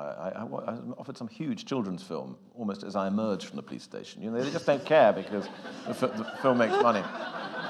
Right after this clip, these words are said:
Um, so, uh, yeah, I, and I had this production deal by then, rather grandly. Uh, one of the things that seemed to come with making a film that's very successful is, is people say, "Do you want a production deal?" And, you know, I had offices in,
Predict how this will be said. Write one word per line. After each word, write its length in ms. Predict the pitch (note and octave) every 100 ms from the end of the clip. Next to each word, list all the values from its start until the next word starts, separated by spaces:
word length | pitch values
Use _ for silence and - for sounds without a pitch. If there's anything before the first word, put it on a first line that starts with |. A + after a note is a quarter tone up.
| -
Um, 300 | B2 A#2 G#2 - - - - - - - - - - -
so, 580 | - - B2 A2+ A2 G#2 - - - -
uh, 140 | - - - C2 -
yeah, 180 | C#3 C#3
I, 220 | C3+ C#3
and 80 | D3
I 120 | D3
had 200 | C#3+ F3+ D3
this 100 | C#3+
production 520 | C#3+ D#3+ D3 - G#2+
deal 180 | F#2 D2+
by 160 | D2
then, 140 | C#2+ D2
rather 160 | F2
grandly. 640 | D2 F2+ F#2+ F#2 E2+ B1+ C#2 -
Uh, 220 | C#2+ C#2+
one 180 | C2+ F#2+
of 80 | F#2
the 80 | F2+
things 220 | F2+ E2+
that 100 | E2
seemed 200 | - E2+
to 40 | -
come 300 | - F#2+ E2
with 260 | D2 D2 - _ - - - -
making 300 | F#2 F2 F2+
a 40 |
film 240 | D#2+ G2 E2
that's 140 | C#2
very 140 | F#2 E2
successful 520 | - - G2 - D2+
is, 160 | D2 D2 G#1
is 80 | -
people 340 | - E2+ D#2
say, 240 | - D2+
"Do 80 | D2
you 100 | D#2+
want 160 | D#2 D2+
a 40 |
production 540 | - E2+ F#2+ - - C#2
deal?" 360 | - C2+ B1
And, 320 | C#2 C#2 C#2+
you 140 | C#2+ C#2
know, 120 | C#2+
I 140 | C#2 C#2+
had 180 | F2 -
offices 560 | G#2 - D#2+ - C2 C2+
in, 160 | B1+